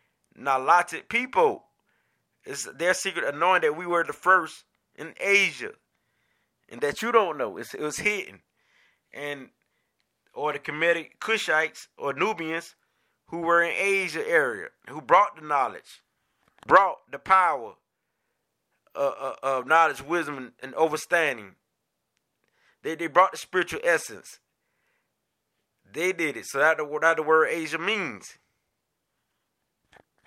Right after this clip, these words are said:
So Asia represents the number seven. Basically, it represents seven. The seven means God. It's the God energy. In numerology, it's seven. Sia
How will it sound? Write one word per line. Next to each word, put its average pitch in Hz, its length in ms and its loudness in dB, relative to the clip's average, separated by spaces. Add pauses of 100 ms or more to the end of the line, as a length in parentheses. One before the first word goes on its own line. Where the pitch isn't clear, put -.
(340)
So 165 280 0
Asia 185 560 2 (140)
represents 165 400 2
the 160 100 -2
number 160 220 0
seven. 208 500 2 (300)
Basically, 165 400 2 (480)
it 107 120 -8
represents 135 520 -2
seven. 180 640 4
The - 60 -14
seven 160 340 -2
means 160 340 -8
God. 180 480 4
It's 131 120 -8
the 127 60 -18
God 151 460 4
energy. 170 480 -2 (240)
In 107 100 -12
numerology, 160 800 2 (300)
it's - 200 -12
seven. 170 520 -2 (320)
Sia 175 580 -4